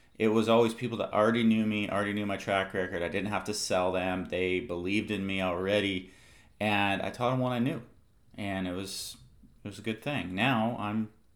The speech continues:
talking to phantom air. I'm talking to whoever's willing to listen, and it's kinda nerve-wracking. You try it.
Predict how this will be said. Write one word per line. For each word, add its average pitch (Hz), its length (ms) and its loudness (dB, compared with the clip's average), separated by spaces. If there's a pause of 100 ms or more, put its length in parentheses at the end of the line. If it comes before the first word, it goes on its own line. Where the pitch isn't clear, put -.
talking 113 480 0
to 95 540 -6 (200)
phantom 123 520 -2
air. - 360 -4
I'm - 120 -10
talking - 400 -6
to 101 440 -4 (240)
whoever's 135 440 4
willing 127 280 0
to 123 120 -6
listen, 120 420 -4 (840)
and 101 580 2
it's 127 220 -4
kinda 233 260 0
nerve-wracking. 123 640 0
You 110 120 -4
try 104 240 2
it. - 260 -4